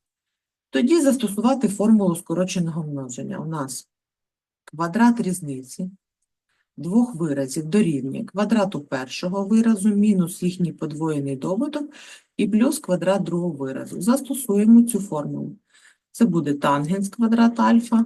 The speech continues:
мінус їхній подвоєний добуток. Так, плюс квадрат другого виразу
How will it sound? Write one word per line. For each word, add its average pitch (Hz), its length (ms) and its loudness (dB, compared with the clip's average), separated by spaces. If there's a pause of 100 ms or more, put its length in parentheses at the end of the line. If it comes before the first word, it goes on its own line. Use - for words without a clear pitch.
(140)
мінус 180 580 0
їхній 175 300 -4
подвоєний 147 680 -4
добуток. 127 680 -6 (2500)
Так, 185 280 -10 (120)
плюс 175 600 0 (460)
квадрат 175 440 0
другого 143 360 -4
виразу 143 680 -2